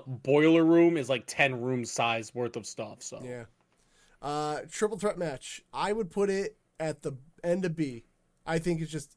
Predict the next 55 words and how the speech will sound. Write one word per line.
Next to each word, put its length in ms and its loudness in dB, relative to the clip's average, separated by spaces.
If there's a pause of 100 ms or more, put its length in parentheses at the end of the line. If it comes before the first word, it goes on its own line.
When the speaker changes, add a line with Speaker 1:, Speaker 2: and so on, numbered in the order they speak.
(100)
Speaker 2:
way 400 -2
better 300 0
than 140 -4
a 40 -6
Fatal 260 -4
Four, 300 2
but 160 -6
still. 180 0
Speaker 1:
It 40 4
is 120 2
better 220 10
than 80 2
a 40 -4
Fatal 220 -2
Four 200 -4
Way. 120 -12
I'm 120 -4
not 180 -2
gonna 180 -8
Speaker 2:
Yeah. 80 -14
Speaker 1:
argue 220 -14
there, 180 -14
but 240 -14 (380)
I 140 2
still 300 2
think 140 -2
I'd 140 2
put 120 -2
it 120 -6
C, 400 -2
but 300 -2
there 160 4
is 100 2
enough 180 2
storytelling. 680 0
Yeah, 140 -2
bottom 320 -4
B 120 -10
is 100 -16
fine. 300 -12 (460)
Speaker 2:
Did 120 -2
you 80 -2
ever 140 -4
see, 600 -2
uh, 540 0 (560)
Jeff 280 -2
Hardy 300 -2
win 160 -4
his 140 -4
first 320 -6
W 180 -4
W 160 -4
E 20 -4
title? 380 -4 (360)
Speaker 1:
No. 320 -2